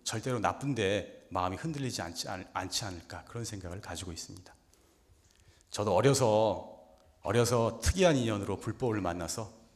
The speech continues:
어려서부터 사실은 매일 백팔 배는 학생 시절에 때부터 백팔 배는 매일 했었는데 출가하고 나니까 신심이 떨어졌는가 <laughs> 자꾸 게으름을 부리게 되고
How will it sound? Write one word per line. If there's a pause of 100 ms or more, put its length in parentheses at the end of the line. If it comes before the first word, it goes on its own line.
(480)
어려서부터
사실은 (160)
매일
백팔
배는 (280)
학생
시절에 (960)
때부터
백팔
배는
매일
했었는데 (1400)
출가하고
나니까 (840)
신심이
떨어졌는가
<laughs>
자꾸
게으름을
부리게
되고